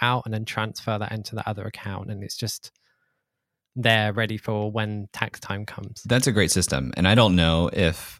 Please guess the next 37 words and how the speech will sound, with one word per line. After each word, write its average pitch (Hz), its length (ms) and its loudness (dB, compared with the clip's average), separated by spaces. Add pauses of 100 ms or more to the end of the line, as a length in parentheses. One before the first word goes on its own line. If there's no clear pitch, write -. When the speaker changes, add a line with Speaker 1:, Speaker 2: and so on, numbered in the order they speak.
Speaker 2:
um, 71 460 -2 (760)
uh, 71 360 -2 (180)
in 98 160 2
the 82 100 4
U 80 160 2
K 73 380 2
they 78 100 2
have 76 240 0
better 71 320 2
personal 76 460 -2
finance 73 680 0 (840)
training 80 580 0
than 82 200 2
we 78 100 4
do 76 240 2
here 78 400 2
in 80 180 0
the 76 100 2
U 71 180 0
S. 92 440 2 (160)
We 104 220 2
received, 90 340 4
like, 69 180 0
no 73 200 2
training. 69 360 0
So 85 140 2
most 95 240 4
of 101 60 2
the 82 120 2 (400)
clients 80 460 2
and 73 120 0
freelancers 78 460 2
that - 100 -2
I 73 140 2
work 76 280 0
with 98 300 2 (760)
have 80 420 2